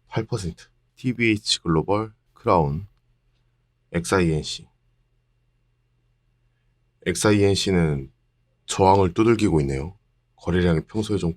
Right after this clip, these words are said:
크던 종목인데, 엑스아이엔씨. 이거는 엑스아이엔씨는 좀 봐야 될 것 같습니다. 엑스아이엔씨. 후성. 후성 또 의미 있죠. 아, 후성이 오늘 움직이는 날이구나.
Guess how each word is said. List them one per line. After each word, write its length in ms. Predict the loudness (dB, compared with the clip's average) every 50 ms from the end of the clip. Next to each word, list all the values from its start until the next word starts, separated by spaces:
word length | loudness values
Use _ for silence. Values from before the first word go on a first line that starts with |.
| -8 _
크던 260 | -8 -4 -2 -2 -2
종목인데, 560 | -2 -2 -2 -2 -2 -4 -6 -8 -10 -12 -14 _ _ _ _ _ _ _ _ _ _ _ _ _ -12
엑스아이엔씨. 760 | -12 -12 -8 -8 -6 -6 -4 -6 -8 -8 -8 -10 -12 -12 -14 _ _ _ _ _ _ _ _ _ _ _ _ _ _ _ _ _ _ _ _ _ _ _ _ _ _ _ _ -6
이거는 480 | -2 0 2 2 2 2 0 -2 -6 -12 _ _
엑스아이엔씨는 720 | -20 -20 -10 -4 -2 0 0 0 -2 -2 -2 -2 -2 -2
좀 240 | -2 -4 -4 -4 -6 _ _
봐야 220 | -8 -4 -2 0
될 120 | 0 0 -2
것 120 | -4 -8
같습니다. 500 | -10 -10 -10 -10 -10 -8 -8 -12 -18 -20 _ _ _ _ -18
엑스아이엔씨. 720 | -14 -8 -4 -2 -2 -2 -2 -2 -4 -8 -10 -10 -14 -16 _ _ _ _ _ _ _ _ _ _ _ _ _ _ _ _ _ _ _ _ _ _ _ _ _ _
후성. 360 | -10 -8 -6 -6 -8 -10 -10 _ _ _ _ _ _ _ _ _ _ _ _ _ _ _ _ _ _ _
후성 280 | _ -2 0 0 0 0
또 180 | 0 -2 0 0
의미 200 | 0 0 0 -2
있죠. 280 | -4 -8 -14 -16 -16 _ _ _ _ _ _ _ _ _ _ _
아, 140 | _ -2 -2
후성이 360 | -2 -2 -2 -2 0 2 2
오늘 600 | 2 0 0 0 -2 0 2 2 2 2 0 -2 -4 -10 -8
움직이는 440 | -4 -4 -2 -2 0 -2 0 0 0
날이구나. 480 | -2 -4 -4 -8 -10 -10 -10 -12 -12